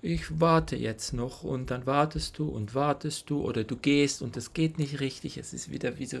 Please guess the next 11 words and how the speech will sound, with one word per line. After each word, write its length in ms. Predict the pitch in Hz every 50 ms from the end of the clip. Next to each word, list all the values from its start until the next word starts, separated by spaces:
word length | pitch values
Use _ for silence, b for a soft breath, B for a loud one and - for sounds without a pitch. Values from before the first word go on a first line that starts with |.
| - -
als 160 | 110 104 -
ob 160 | - - -
dich 180 | - 156 - -
etwas 360 | - - - 131 127 - -
zurückzieht, 580 | - 139 139 156 156 156 - - - 139 - -
es, 160 | 127 - - B B B B B B B B
es 120 | 120 -
funktioniert 680 | - - 143 139 - - 143 135 143 160 160 160 156 -
nicht 220 | 156 151 - 147
richtig, 500 | 139 135 127 - - - 139 131 131 -
äh, 200 | - 117 123 120